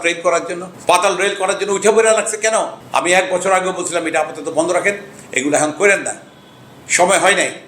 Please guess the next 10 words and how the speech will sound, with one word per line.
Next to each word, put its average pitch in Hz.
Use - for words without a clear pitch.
কারণ 185
এমনি 214
তো 214
ইকোনমি 185
শেষ। 143
এরপরে 196
ব্যাংক 196
লুটপাট 170
হয়েছে, 143
অনেক 165